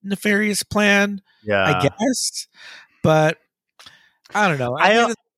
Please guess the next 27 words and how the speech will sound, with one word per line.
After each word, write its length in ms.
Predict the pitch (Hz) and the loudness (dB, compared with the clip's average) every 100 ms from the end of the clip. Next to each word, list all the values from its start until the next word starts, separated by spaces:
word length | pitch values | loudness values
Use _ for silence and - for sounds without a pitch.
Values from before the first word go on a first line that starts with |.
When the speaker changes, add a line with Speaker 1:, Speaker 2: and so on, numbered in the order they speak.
| _ - - - - _ | _ -20 -20 -20 -20 _
Speaker 1:
it's 80 | 165 | -18
<laughs> 760 | _ 170 _ _ _ _ _ - | _ -20 _ _ _ _ _ -2
Speaker 2:
All 120 | 180 | 0
Speaker 3:
I 60 | 185 | 2
Speaker 2:
I 40 | 247 | 2
Speaker 3:
always 180 | 254 | 0
Speaker 2:
saw 320 | 233 135 135 139 | 0 2 4 2
Speaker 3:
interpreted, 540 | - 185 160 135 120 - | 0 -2 0 0 -2 -4
all, 200 | 139 151 - | -2 -2 -2
I 120 | 143 | -2
always 180 | 170 190 | -2 -4
interpreted 440 | 175 131 127 120 110 | -6 -8 -8 -6 -2
that 180 | 107 104 | 0 0
as 200 | 101 98 | -4 -6
he's 300 | 123 117 - | -8 -8 -2
got, 440 | 123 120 120 117 - _ - | 2 4 2 -2 -10 _ -6
like, 240 | 110 98 | -6 -6
he, 500 | 117 143 147 151 143 - | -4 0 2 0 -2 -4
he's 260 | 127 135 113 | -2 -2 -2
very 380 | 104 123 131 | 0 2 2
cunning 440 | 131 - 113 123 139 | -2 -4 -2 -2 -2
and 80 | 110 | -4
he 80 | 104 | 0
has 300 | 107 110 117 | 0 0 -2
a 140 | 104 | -4
step 300 | - 113 107 | -2 -2 -2
ahead 420 | 104 104 98 113 | 0 0 0 -2